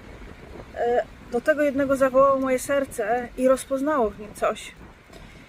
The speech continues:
I pamiętam Tadeusza, pytałam: "Tadeusz, kto ma ten obraz? Gdzie jest ten obraz?", tak?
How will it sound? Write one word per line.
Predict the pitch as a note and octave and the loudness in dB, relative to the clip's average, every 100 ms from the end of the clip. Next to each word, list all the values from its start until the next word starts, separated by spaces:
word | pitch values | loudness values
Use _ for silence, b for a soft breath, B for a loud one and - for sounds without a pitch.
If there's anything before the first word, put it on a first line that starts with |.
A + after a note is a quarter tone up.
| B - - | B -20 -12
I | A#3 B3 B3+ B3+ - | -6 -2 0 -2 0
pamiętam | C4+ D4 C#4 C4+ | 0 0 0 2
Tadeusza, | C4 C#4 C4 C#4 | 4 4 2 -4
pytałam: | C4 C4+ C4+ | -2 -2 0
"Tadeusz, | C4+ C#4+ C4 - | 0 2 0 -2
kto | - D#4 | -2 2
ma | D4+ | 2
ten | C#4+ D4+ | 2 0
obraz? | D4+ G#3 A3 A3+ | 0 -2 -4 -4
Gdzie | A#3+ E4 | -2 -2
jest | E4 - | -2 -4
ten | F4 | 0
obraz?", | F#4 G3 F#3 G#3 - | 2 2 -2 -4 -2
tak? | B3+ | -2